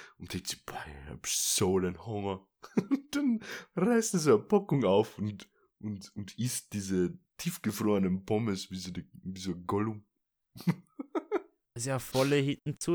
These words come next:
Speaker 2: gewesen sein.
Speaker 1: Ja, vermutlich. Glaubst du, hat er Masken aufgehabt?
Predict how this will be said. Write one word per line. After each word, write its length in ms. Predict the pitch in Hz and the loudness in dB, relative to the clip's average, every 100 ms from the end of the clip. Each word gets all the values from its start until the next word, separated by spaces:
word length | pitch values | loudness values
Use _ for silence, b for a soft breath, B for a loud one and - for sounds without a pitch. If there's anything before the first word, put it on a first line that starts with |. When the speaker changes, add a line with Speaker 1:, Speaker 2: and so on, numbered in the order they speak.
| 175 | 0
Speaker 2:
gewesen 360 | 127 117 117 110 | 0 0 0 0
sein. 400 | 120 120 120 117 _ _ | 0 0 -2 -6 _ _
Speaker 1:
Ja, 380 | - 90 92 98 | 0 4 4 2
vermutlich. 800 | 92 85 85 92 95 87 87 87 - _ _ _ _ _ _ _ _ _ _ _ _ _ - - - | 0 -6 -4 -4 -4 -6 -6 -8 -20 _ _ _ _ _ _ _ _ _ _ _ _ _ -18 -10 0
Glaubst 280 | 87 - | 0 2
du, 40 | 95 | 4
hat 60 | 95 | 4
er 60 | |
Masken 360 | 80 85 - 98 | 2 0 -2 -2
aufgehabt? 440 | 202 - 156 _ | -2 -4 -14 _